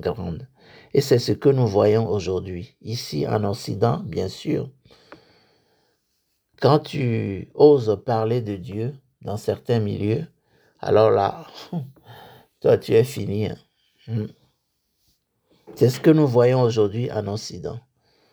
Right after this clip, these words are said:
Quand les gens savent que tu es chrétien, on se moque de toi. On peut dire des choses sur toi.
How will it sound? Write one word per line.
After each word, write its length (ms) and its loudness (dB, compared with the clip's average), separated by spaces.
Quand 680 2
les 200 0
gens 160 -2
savent 320 -4
que 80 -4
tu 200 -4
es 100 2
chrétien, 380 -6
on 60 0
se 120 -6
moque 320 -4
de 100 -2
toi. 400 -8
On 160 0
peut 200 6
dire 240 -2
des 140 2
choses 280 -2
sur 240 -8
toi. 380 -4